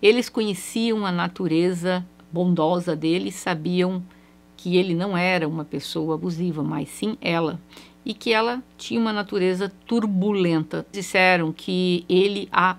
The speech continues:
amava e importava tão profundamente com ela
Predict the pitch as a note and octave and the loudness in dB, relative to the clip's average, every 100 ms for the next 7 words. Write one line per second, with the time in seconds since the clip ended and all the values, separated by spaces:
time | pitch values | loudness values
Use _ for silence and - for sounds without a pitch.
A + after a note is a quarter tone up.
0 | - F#3 E3 D3 D#3 E3 F3 - - - | -2 0 0 -2 -4 -8 -12 -16 -20 -8
1 | - A3 G#3+ F#3+ F#3 F#3 F3+ F3+ - C4 | 0 0 0 -2 0 0 0 -4 0 0
2 | F4+ - - G#3 F#3+ F3 F3 - F3 E3 | 0 -6 -6 -4 -2 -2 -2 -4 -2 4
3 | F3+ E3+ D3 | 4 4 -2